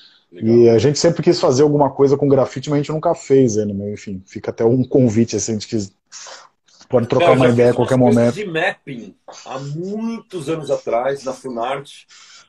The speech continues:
Speaker 1: Eu e mais um grupo de artistas fomos, criamos um projeto de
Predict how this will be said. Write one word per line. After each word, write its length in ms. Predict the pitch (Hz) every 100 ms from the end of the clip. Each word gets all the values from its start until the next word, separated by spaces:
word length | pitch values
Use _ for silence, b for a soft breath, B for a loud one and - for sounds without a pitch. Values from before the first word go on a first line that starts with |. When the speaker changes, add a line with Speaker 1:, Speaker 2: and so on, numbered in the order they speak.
| _
Speaker 1:
Eu 320 | 101 117 135 139
e 40 |
mais 240 | 131 127
um 60 | 127
grupo 260 | 117 123 -
de 100 | 143
artistas 300 | - 135 -
fomos, 440 | 135 120 - _ _
criamos 460 | 123 139 139 127 131
um 500 | 127 120 113 110 101
projeto 800 | 120 113 104 131 139 - 104 - _ _ _ _ _ _ _ _ _
de 420 | - 107 110 120